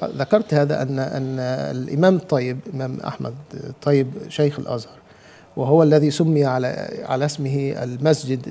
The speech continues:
في، في هذا المجمع، رفض هذه الفكرة ووصفها بالعبث، آه، وتحدث في، في شأنها ك-، بش-، بكلام شديد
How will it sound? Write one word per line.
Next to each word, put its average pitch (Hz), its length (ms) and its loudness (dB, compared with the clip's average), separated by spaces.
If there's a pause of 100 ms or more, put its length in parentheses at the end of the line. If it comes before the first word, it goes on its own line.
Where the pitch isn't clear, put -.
(120)
في، - 200 -8
في 139 160 -4
هذا 131 240 -2
المجمع، 127 680 -4 (600)
رفض 196 320 8
هذه 175 280 4
الفكرة 143 320 -6 (580)
ووصفها 131 680 0
بالعبث، 143 500 4 (1080)
آه، 127 800 -2
وتحدث 151 540 2
في، 135 640 0
في 131 180 -6
شأنها 156 460 4
ك-، 151 120 0
بش-، 139 280 -4
بكلام 143 560 2
شديد 143 400 2